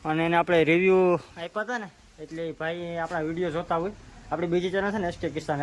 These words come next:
એને લગતા વીડિયો હતો ને તો એમાંથી આ પાર્સલ આવેલ છે. આપણે એસ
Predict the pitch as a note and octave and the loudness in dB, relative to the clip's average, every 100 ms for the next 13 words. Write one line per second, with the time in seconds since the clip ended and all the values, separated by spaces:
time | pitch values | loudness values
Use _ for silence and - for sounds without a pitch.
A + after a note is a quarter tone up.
0 | C#3+ - - - - - F3 F#3+ G3 - | -4 -8 -18 -18 -14 0 2 4 2 2
1 | F#3+ G3 G#3+ A3 G#3+ F#3 F3+ G3+ G3 D3+ | 2 4 2 2 0 0 2 2 2 2
2 | D#3+ D#3+ D3+ D3 C#3 C#3+ C#3 C#3+ | 0 0 -2 -2 -2 -6 -6 -6